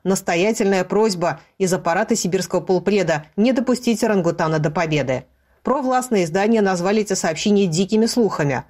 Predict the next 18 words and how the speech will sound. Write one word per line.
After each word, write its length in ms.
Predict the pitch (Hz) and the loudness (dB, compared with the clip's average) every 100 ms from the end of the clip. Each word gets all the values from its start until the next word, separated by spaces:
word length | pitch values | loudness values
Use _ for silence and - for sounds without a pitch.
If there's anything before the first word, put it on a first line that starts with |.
| - - | -16 -4
В 100 | 254 | -2
итоге 280 | 330 285 262 | -2 0 2
Новосибирский 600 | 233 220 202 247 247 220 | 2 2 0 0 0 0
зоопарк 400 | 190 196 233 202 | 2 2 0 0
заявил, 320 | 190 185 233 | 2 2 2
что 160 | - 175 | 0 0
голосование 640 | 185 180 185 208 277 262 | 0 0 0 2 2 2
превратилось 560 | 220 175 160 156 202 208 | 0 0 0 0 0 0
в 60 | |
фарс, 380 | - 180 151 - - | -2 -2 -2 -8 -4
и 120 | 294 | 0
прекратил 560 | 226 - 170 160 160 | 0 0 -4 0 0
его. 240 | 151 135 127 _ _ | 2 0 -4 _ _
На 100 | 302 | 0
тот 180 | 294 254 | 0 0
момент 360 | 202 180 214 - | 0 2 0 0
побеждал 440 | 233 233 165 151 | 0 2 0 0
Бату. 440 | 147 156 147 123 | 0 -2 -2 -4